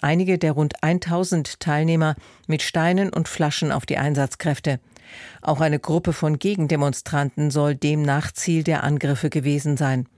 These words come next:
Die Polizei nahm mehr als zwanzig Teilnehmer fest. Gegen mehrere von ihnen seien Ermittlungsverfahren eingeleitet worden, hieß es. Den Demonstranten wird gefährliche Körperverletzung,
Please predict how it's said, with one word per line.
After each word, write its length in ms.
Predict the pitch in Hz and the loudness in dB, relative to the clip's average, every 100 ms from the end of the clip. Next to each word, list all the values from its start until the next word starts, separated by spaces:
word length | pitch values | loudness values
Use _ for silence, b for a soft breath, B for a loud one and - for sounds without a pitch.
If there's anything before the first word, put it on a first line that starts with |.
| _ _ _ B B B B - | _ _ _ B B B B -2
Die 80 | 185 | 0
Polizei 540 | 196 190 190 190 196 | 2 2 2 2 2
nahm 320 | 214 180 175 | 2 4 4
mehr 240 | 175 196 156 | 2 2 0
als 240 | 156 - | -2 -2
zwanzig 580 | - 151 165 - 139 - | -2 0 0 0 -2 -2
Teilnehmer 560 | 147 139 135 135 139 | 0 0 2 2 0
fest. 460 | 147 165 139 - - B B B B B B - | 0 0 -2 -4 -14 B B B B B B -2
Gegen 320 | 165 147 151 | 0 2 2
mehrere 420 | 156 160 160 151 | 2 2 2 0
von 300 | - 156 156 | 0 0 0
ihnen 460 | - 170 170 160 156 | 0 2 4 2 2
seien 400 | 151 147 147 151 | 2 2 2 0
Ermittlungsverfahren 1040 | 156 180 190 165 131 160 135 147 135 139 | 0 0 2 0 0 -2 0 0 0 0
eingeleitet 640 | 139 147 143 135 131 - | 0 0 2 0 -2 -2
worden, 240 | 147 139 139 | -2 0 0
hieß 260 | 135 147 | 0 0
es. 280 | - 135 - - _ _ _ B B B B - | -2 -4 -6 -14 _ _ _ B B B B -4
Den 180 | 180 175 | 0 2
Demonstranten 920 | 180 175 170 - - 165 196 - 233 220 | 2 2 2 -2 -2 0 0 0 0 0
wird 240 | 214 - | -2 -2
gefährliche 640 | 190 - 180 170 170 - | -4 0 0 2 0 0
Körperverletzung, 960 | 151 - 147 147 - 160 160 - 190 208 | -2 -2 -2 -2 -2 0 0 0 -2 -2